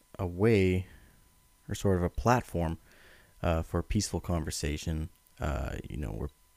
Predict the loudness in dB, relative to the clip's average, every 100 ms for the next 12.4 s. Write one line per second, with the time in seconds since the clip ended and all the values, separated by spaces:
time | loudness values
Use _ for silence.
0 | _ _ _ _ -6 0 0 0 -4 -2
1 | 2 2 2 -8 -20 -20 -20 -20 -20 -14
2 | -2 0 2 2 0 -4 -10 -6 -2 0
3 | -2 -6 -20 -12 -2 2 4 4 2 2
4 | 0 -4 -4 4 6 6 4 4 2 4
5 | 2 4 4 6 6 4 0 -12 -20 -20
6 | -20 -20 -2 2 2 2 0 -2 -4 -8
7 | _ _ _ -2 2 2 2 0 0 -2
8 | -6 -2 0 0 -2 -4 -4 -4 -6 0
9 | 2 4 4 4 4 2 -2 -20 -20 -20
10 | -20 0 8 10 10 8 6 8 6 4
11 | -2 -2 2 2 4 2 2 0 -2 -4
12 | -4 0 0